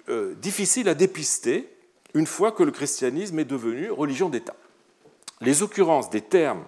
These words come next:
qui les désignent sont presque, euh, inexistantes. Ainsi, vous vous souvenez, le mot Hélène, euh, qui désigne les païens, eh bien, ne se rencontre qu'une seule fois dans une lettre provenant des archives,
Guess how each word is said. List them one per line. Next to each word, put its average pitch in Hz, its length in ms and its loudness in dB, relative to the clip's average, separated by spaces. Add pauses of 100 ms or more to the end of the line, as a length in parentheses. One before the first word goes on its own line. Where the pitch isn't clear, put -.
(120)
qui 240 120 -10
les 120 120 2
désignent 202 420 -2
sont - 180 -2
presque, - 420 -6 (160)
euh, 107 160 -8 (640)
inexistantes. 170 720 0 (720)
Ainsi, 160 580 0 (200)
vous 110 100 -16
vous 113 60 -8
souvenez, 185 340 -6
le 160 100 2
mot 120 300 0
Hélène, 165 480 0 (560)
euh, 101 200 -4
qui 107 260 -12
désigne 127 640 -2
les 95 180 -8
païens, 202 480 -4 (300)
eh 113 60 -6
bien, 185 240 2
ne 147 120 0
se 196 160 4
rencontre 190 520 -2
qu'une 247 180 -4
seule 170 240 2
fois 120 420 -4
dans 147 160 -4
une 135 260 -6
lettre 196 180 -2
provenant 151 420 -2
des 135 180 -4
archives, 208 400 -8